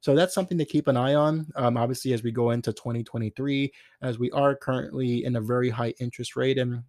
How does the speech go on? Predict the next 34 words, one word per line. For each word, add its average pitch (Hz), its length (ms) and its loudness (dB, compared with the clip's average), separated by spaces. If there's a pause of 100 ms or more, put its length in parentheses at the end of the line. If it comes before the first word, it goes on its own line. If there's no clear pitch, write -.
definitely 185 240 -6
some 180 160 -2
market 143 320 2
correction 127 460 -2
in 117 80 -2
the 113 80 -2
housing 113 360 -4
market. - 420 -10
So - 160 -6
we'll 135 180 -2
definitely 135 380 -2
take - 200 -6
a 120 100 -6
look 117 140 -12
at - 240 -18
that. 113 120 -12 (720)
And 160 120 4
then 156 100 4
the 143 80 4
last 214 360 -2
one 170 140 0
I 135 40 0
wanna 131 200 -2
go 127 160 2
over 139 200 0
is 113 120 -4
Starbucks. 143 920 -2
Uh, 139 60 -8
Starbucks 285 840 -4
killed 185 500 -4 (120)
earnings 117 400 0
this 107 240 -10
week, 104 320 -6 (440)
and 110 420 0